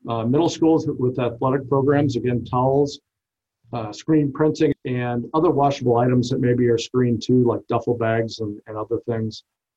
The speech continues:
Small hotels and, and B and Bs. Those are kind of the traditional, let's get started in commercial work, simple soil, light, medium soil at, at most,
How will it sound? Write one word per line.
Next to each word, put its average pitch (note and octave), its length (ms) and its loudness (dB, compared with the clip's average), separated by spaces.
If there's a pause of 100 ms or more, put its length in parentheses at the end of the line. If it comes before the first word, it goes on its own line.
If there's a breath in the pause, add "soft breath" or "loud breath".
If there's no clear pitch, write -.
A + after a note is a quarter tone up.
(260)
Small D3+ 340 0
hotels D3 580 0
and, C3 340 -2
and B2 160 -4
B C3+ 160 0
and B2+ 160 -2
Bs. B2 420 -6 (140)
Those G3 180 0
are G3 100 0
kind F3 240 -2
of C3+ 120 0
the B2+ 160 -6
traditional, E3 600 0
let's D3+ 240 0
get D3 220 -2
started C#3+ 460 0
in B2+ 180 -4
commercial C3+ 480 -2
work, C3+ 320 -2 (600)
simple D#3+ 400 0
soil, D3 720 0 (340)
light, D3 320 2 (100)
medium C#3 380 2
soil C3+ 380 -2
at, A#2 160 -8
at A#2+ 160 -10
most, C3+ 420 -2